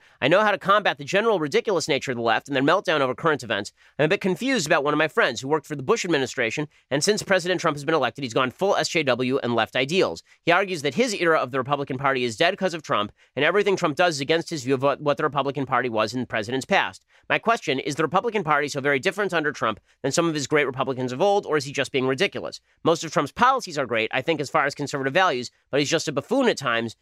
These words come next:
in a way no president has been before. Thanks, huge fan." Okay, so this is the serious question, right? We talked a little bit earlier about Joe Biden and Joe Biden saying the Republican Party has massively shifted.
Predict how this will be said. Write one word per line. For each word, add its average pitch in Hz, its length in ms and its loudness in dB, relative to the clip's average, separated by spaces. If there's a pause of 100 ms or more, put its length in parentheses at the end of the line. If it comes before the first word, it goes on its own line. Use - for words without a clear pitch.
(160)
in 143 160 4
a 147 60 6
way 143 160 4
no 143 100 4
president 131 380 -2
has 123 100 -4
been 113 160 0
before. 113 360 0
Thanks, 123 300 -2
huge 117 200 -10
fan." 90 320 -2
Okay, 139 200 -2
so 131 300 0 (320)
this 240 200 0
is 208 120 0
the 147 100 -8
serious 143 360 0
question, - 360 -8 (260)
right? 123 160 2
We 139 160 -6
talked 170 280 2
a 160 40 -6
little 160 120 2
bit 147 200 -2
earlier 147 340 4
about 117 300 0 (100)
Joe 147 200 2
Biden 113 340 0 (180)
and 107 320 0
Joe 139 120 2
Biden 123 240 0
saying 120 180 -4
the 110 60 -2
Republican 160 380 -2
Party 147 280 -2
has 139 220 -4
massively 165 520 0
shifted. 120 340 -6